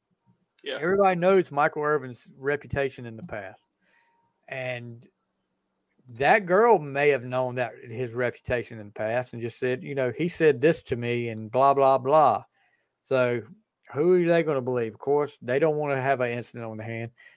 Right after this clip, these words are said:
Speaker 2: They believe the girl, and they move,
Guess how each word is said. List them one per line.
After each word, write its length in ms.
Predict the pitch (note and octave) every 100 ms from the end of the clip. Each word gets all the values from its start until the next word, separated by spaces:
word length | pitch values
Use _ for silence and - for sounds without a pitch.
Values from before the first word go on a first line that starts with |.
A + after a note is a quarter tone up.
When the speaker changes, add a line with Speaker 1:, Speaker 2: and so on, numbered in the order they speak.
| _ -
Speaker 2:
They 200 | D3 E3
believe 640 | D3 C#3 C#3 C3+ C3+ B2+
the 100 | B2+
girl, 500 | B2 A#2+ A#2+ A#2+ A2+ _ _ _ _ -
and 180 | A#2
they 400 | B2 B2+ B2+ A2+ _ _ _ _ _ D3+
move, 720 | C#3 D#3 D3+ D3 C#3 B2